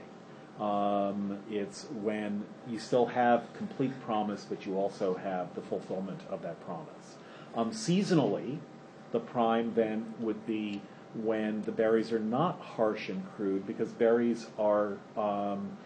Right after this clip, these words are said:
generally, um, plants of springtime, fruits of springtime. They're not, they tend not to be autumnal, but spring. Um, berries appear first. So he's plucking the berries before it's spring.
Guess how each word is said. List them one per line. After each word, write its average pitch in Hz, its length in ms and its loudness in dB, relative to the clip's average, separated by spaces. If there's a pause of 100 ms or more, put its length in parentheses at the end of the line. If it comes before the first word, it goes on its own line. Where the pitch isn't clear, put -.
(240)
generally, 110 1000 2 (480)
um, 101 500 0
plants 107 300 -4
of 98 100 -8
springtime, 104 640 -6 (180)
fruits 107 280 -6
of 87 80 -14
springtime. 95 640 -8 (260)
They're 98 180 -4
not, 98 400 -6
they 98 120 -6 (280)
tend 107 260 -4
not 104 240 -2
to - 80 -10
be 95 140 -6
autumnal, 95 600 -6
but 87 160 -14
spring. 180 400 -6 (680)
Um, 95 440 0
berries 104 400 0
appear 90 400 -8 (280)
first. 90 460 -4
So 110 220 6
he's 123 260 -2
plucking 180 520 2
the 113 60 2
berries 101 400 2
before 123 400 2
it's 113 160 0
spring. 165 420 -2